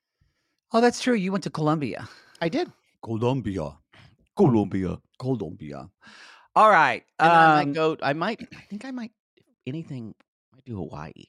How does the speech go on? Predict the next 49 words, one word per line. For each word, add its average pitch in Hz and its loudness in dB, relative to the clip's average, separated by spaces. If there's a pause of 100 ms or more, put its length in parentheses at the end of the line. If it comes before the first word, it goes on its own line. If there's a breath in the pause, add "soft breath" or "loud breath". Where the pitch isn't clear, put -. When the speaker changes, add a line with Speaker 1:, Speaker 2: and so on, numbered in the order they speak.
(520)
Speaker 2:
because 98 -8
it's - -16
not 92 -10
far 73 -8 (160)
and 85 -14
I 80 -12
can 92 -14
get 78 -8
a 73 -8
bunch 76 -12
of 78 -20
flight - -10
points. - -20 (920)
Speaker 1:
Oh, 92 -6 (500)
that's 92 -16
Speaker 2:
That's - -18
what 85 -10
we're 76 -10
Speaker 1:
good. 82 -10
Speaker 2:
talking - -14
about. - -20 (960 soft breath)
Speaker 1:
Just 147 -4
don't 160 2
do 151 0
the 127 0
last 120 2
time 127 -2
you 110 -6
went 110 -6
to 113 -4
Hawaii, 101 -2 (500 soft breath)
uh, 107 -2
Speaker 2:
<laughs> - -4
Speaker 1:
and 120 -4
you 117 -6
ended 120 -2
up 110 0
fucking 127 -4
a 117 -4
guy 107 2
who 113 -8
was 104 -6
named 110 -2
after 101 -2
a 90 -2
book 107 -2
he 98 -10
was 92 -10
reading. 92 -4